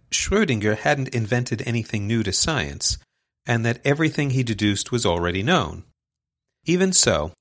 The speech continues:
the book was most influential on a lot of people because it distilled down much of the mystery of heredity and genetics into a nice-sized capsule. Aperiodic means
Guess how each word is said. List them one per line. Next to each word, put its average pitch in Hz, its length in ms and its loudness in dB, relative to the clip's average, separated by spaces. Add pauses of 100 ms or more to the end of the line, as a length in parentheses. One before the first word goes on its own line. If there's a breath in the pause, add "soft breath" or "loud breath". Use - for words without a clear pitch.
(100)
the 107 100 -2
book 135 260 0
was 95 160 0
most 117 400 0
influential 131 800 0
on 98 160 -2
a 90 80 -2
lot 95 320 2
of - 180 -10
people 90 400 -6 (360)
because 180 520 0
it 165 100 2
distilled 156 580 2
down 127 320 2
much 107 320 -2
of 156 80 -6
the 135 80 0
mystery 117 480 2
of 107 120 0
heredity 107 580 0
and 127 140 -2
genetics 92 560 -2 (260)
into 165 320 0
a 135 40 2
nice-sized 107 840 2
capsule. - 560 0 (1000)
Aperiodic 151 920 4
means 101 420 0